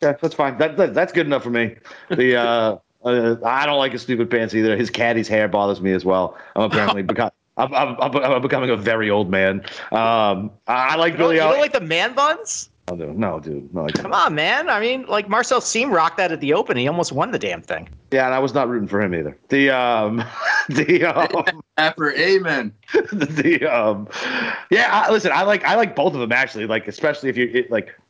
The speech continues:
Speaker 1: if you get Sergio and Billy in there, like, I, Sergio was playing really well. You know, he wants to get another good round, uh, before the Ryder Cup. He wants to make sure,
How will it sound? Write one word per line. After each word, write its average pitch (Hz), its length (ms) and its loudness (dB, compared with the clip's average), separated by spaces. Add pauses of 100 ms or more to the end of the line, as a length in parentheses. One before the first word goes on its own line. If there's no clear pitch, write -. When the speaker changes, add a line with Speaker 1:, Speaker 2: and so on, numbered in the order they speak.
(340)
Speaker 1:
if 131 140 -2
you 151 180 -2 (100)
get 131 300 -2
Sergio 143 500 0
and 139 220 -2
Billy 151 280 2
in 151 100 0
there, 165 120 2
like, 131 160 2 (200)
I, 156 180 0
Sergio 202 460 0
was 160 100 4
playing 120 240 -2
really 185 240 4
well. 156 460 4
You 139 100 0
know, 156 140 2
he 160 60 4
wants 151 200 0
to 127 60 -10
get 135 160 0
another 131 240 0
good 117 180 0
round, 120 320 0 (100)
uh, 117 140 2
before 117 300 0
the 113 60 2
Ryder 107 240 0
Cup. 110 280 0 (180)
He 113 80 2
wants 120 180 2
to 113 40 0
make 113 160 2
sure, 107 420 2